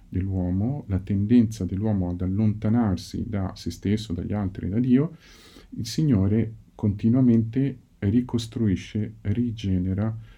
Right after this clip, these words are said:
rioffre all'uomo la possibilità di una comunione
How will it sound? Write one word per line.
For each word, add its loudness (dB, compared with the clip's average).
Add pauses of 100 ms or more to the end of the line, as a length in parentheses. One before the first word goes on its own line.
(120)
rioffre 0
all'uomo 0
la -4
possibilità -2
di -4
una 2
comunione 0